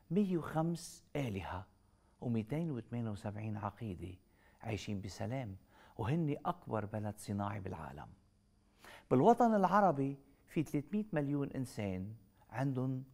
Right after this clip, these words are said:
رب واحد وعقيدة وحدة، والدم مملي الشوارع،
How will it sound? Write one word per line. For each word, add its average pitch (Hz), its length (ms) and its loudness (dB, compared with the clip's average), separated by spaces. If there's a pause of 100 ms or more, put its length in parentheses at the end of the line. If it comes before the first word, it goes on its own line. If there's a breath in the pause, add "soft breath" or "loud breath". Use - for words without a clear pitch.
(160)
رب 143 320 2
واحد 110 460 -2 (360)
وعقيدة 107 580 -4
وحدة، 101 440 -8 (720 loud breath)
والدم 135 320 2
مملي 143 400 0
الشوارع، 98 640 -8